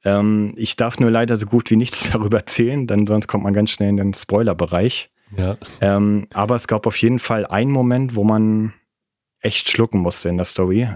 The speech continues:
Speaker 1: Also so ging's mir zumindest. Das war dann doch irgendwie sehr beklemmend. Und, ähm,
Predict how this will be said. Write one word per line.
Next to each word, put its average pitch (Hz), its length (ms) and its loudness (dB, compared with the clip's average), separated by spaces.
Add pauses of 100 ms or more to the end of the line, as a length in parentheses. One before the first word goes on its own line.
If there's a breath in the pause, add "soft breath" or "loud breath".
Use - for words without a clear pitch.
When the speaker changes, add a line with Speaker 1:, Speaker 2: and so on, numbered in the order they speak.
Speaker 1:
Also 90 240 -4
so 90 120 -6
ging's 90 280 -4
mir 95 160 0
zumindest. 87 500 -6 (480)
Das - 220 -10
war 92 160 -2
dann 90 180 -2
doch 95 160 -4
irgendwie 92 320 -4
sehr 92 180 -2
beklemmend. 95 580 -2
Und, 90 260 -8
ähm, 87 400 -4